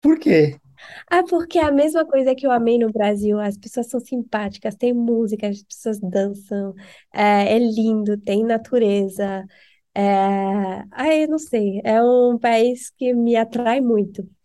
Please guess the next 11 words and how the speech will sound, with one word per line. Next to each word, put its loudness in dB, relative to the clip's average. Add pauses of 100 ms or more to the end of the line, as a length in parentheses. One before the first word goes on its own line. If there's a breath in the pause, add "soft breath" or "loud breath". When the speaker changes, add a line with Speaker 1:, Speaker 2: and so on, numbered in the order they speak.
(140)
Speaker 1:
Você 2
já 4
foi 4
pra 4
lá 6
como 2
turista, 0
então, -10
tô -8
Speaker 2:
Sim. -4
Speaker 1:
imaginando. 2